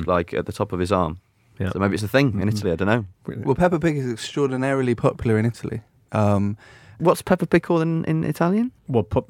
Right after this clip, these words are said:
Speaker 1: porchetta would be the, uh, the, the direct equivalent, the spiced,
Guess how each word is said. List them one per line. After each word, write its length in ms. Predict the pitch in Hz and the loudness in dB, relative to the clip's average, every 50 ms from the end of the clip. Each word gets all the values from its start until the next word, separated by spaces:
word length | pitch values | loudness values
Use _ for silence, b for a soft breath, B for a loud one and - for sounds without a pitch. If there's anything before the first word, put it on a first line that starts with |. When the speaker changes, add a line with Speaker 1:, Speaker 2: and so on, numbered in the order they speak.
| - - | -4 -2
Speaker 1:
porchetta 640 | - 131 123 110 - - 139 143 - - 120 98 85 | 2 2 2 2 2 0 0 0 2 2 0 0 0
would 160 | 90 87 90 | 0 -4 -2
be 160 | - 98 95 | 0 0 0
the, 380 | 90 92 95 92 90 90 92 95 | 0 0 0 0 0 0 2 2
uh, 40 | 95 95 | 0 0
the, 200 | 95 98 95 95 92 | -2 -2 -4 -4 -4
the 140 | 92 95 95 | -4 -8 -8
direct 420 | 104 - 107 98 98 107 - - - | -2 2 2 4 4 2 0 -2 -4
equivalent, 320 | - - 101 101 101 - | 0 0 2 2 2 0
the 80 | - 104 | 0 -4
spiced, 720 | - - - - 120 117 113 104 - - - - - - | -6 -8 -4 0 0 2 2 2 -2 -4 -12 -12 -14 -16